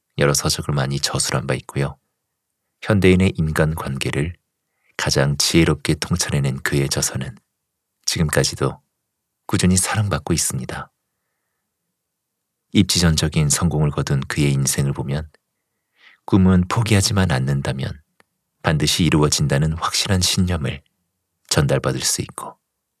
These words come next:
성공과의 불가분의 요소인 인간관계 및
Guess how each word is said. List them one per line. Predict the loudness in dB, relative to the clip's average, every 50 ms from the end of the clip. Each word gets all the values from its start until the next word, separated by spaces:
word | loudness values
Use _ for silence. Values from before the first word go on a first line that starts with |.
| _ _ _ _ _ _ _ -20 -20 -8 -6
성공과의 | -2 0 2 2 4 2 4 4 4 2 2 0
불가분의 | 0 2 4 4 4 4 4 4 4 2 4 4
요소인 | 2 2 2 0 0 -2 -2 -2 -4 -6 -8 -10 _ 0
인간관계 | 2 2 2 2 2 0 0 0 -2 -4 -2 -4 -4
및 | -4 -6 -6 -8 -10